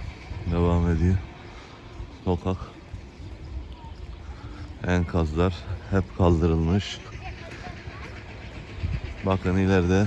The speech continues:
yine hurdacılar piyasada. İnşaatlardan arta kalan demirleri topluyorlar. Tabii bu demir topluyorlar ama işin özü tam anlamıyla fikrimce öyle değil. Demir topluyorlar ama bir yandan da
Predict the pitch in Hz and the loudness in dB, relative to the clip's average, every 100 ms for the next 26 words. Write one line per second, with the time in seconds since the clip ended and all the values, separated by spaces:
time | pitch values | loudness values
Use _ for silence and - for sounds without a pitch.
0 | 92 92 92 92 92 95 90 98 87 90 | 4 4 6 6 4 4 6 6 6 4
1 | 101 92 - - 92 90 - 87 104 - | 4 0 -6 2 4 4 4 4 2 0
2 | - - - - - - - - - - | -8 -10 -10 -10 -10 -10 -10 -10 -10 -4
3 | - 92 85 101 92 90 95 95 101 98 | 2 2 6 6 6 8 8 8 8 6
4 | 85 107 101 95 101 95 95 95 101 101 | 6 4 6 6 8 8 8 8 8 8
5 | 101 87 - 82 78 92 - - - - | 6 2 4 4 6 4 0 -8 -12 -14
6 | - - - - - - 104 117 123 123 | -14 -14 -14 -14 -4 4 6 8 8 8
7 | - - - - - 90 87 110 127 117 | 4 6 12 12 12 8 10 10 10 8
8 | 127 113 135 131 131 160 143 147 - - | 8 10 10 12 12 12 8 4 0 -8
9 | - - - - - - - - - - | -10 -10 -8 -8 -8 -6 -6 -6 -4 2
10 | 107 - 127 127 117 123 131 127 131 131 | 4 6 6 8 6 8 10 10 10 8
11 | 127 127 127 127 120 - - - - - | 8 8 8 6 4 -2 -8 -8 -2 0
12 | 107 - 127 117 123 123 123 135 127 - | 2 4 6 8 8 8 8 8 6 -4
13 | - - - - - - - - - - | -16 -14 -14 -16 -16 -16 -16 -14 -16 -16
14 | - - 113 143 131 143 127 - 156 135 | 0 8 10 10 10 8 6 6 6 8
15 | 156 151 156 160 143 117 117 113 143 | 6 4 6 8 8 8 8 6 4